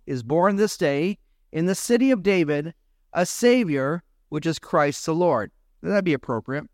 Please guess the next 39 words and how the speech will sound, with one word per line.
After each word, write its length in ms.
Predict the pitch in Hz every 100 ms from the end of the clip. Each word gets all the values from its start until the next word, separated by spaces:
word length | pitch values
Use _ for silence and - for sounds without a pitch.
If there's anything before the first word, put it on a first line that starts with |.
| _ _ _ _
And 80 | 175
I 60 | 196
said, 280 | 233 214 -
"There's, 300 | 214 202 208
Macy, 440 | 196 214 233 233
there's 180 | 202 170
one 200 | 196 220
other 200 | 208 202
verse 240 | 175 180
that 140 | 190 165
I 160 | 165
would 160 | 190 160
definitely 340 | 170 165 196
share 320 | 190 - 185 151
with 220 | 147 143
this 200 | 151 -
family, 480 | - 156 156 180 165
and 120 | 135
I 80 | 151
don't 160 | 156
know 120 | 160
if 120 | 156 -
they're 260 | 147 147 - _ _ _ -
believers 460 | 156 208 208 202
or 140 | 220 190
not, 300 | 170 196 196
but 160 | 160
it 100 | 143
was 140 | 175 180
a 80 |
way 160 | 170 196
for 160 | 202 185
her 180 | 196
to 80 | 196
witness 380 | 196 226 160 -
to 100 | 156
them." 300 | 135 143 277 _ _ _ _ -
It 160 | 151
says, 300 | 175 170 -